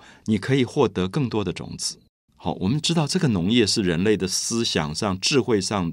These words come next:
惊人的累积，因为早期的人类不知道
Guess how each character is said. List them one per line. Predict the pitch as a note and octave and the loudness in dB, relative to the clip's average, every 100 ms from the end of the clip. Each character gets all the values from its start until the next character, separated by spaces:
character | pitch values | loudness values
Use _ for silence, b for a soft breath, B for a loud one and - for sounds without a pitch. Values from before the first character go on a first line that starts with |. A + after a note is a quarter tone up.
| - | 0
惊 | F3+ F3 | 2 2
人 | B2+ E2 | 2 0
的 | F#2+ | 0
累 | D#2+ A#1 | 0 -2
积， | - - D#2+ D#2+ B B B | -6 -4 -4 -6 B B B
因 | C3+ | 4
为 | A#2+ G#2 G2 | 4 2 0
早 | - | 2
期 | G2 E3 | 4 4
的 | D#3+ | 4
人 | A2 A2+ | 4 2
类 | G#2 | 0
不 | B2 | -2
知 | - | -6
道 | B2+ A2+ E2 | -2 -2 -2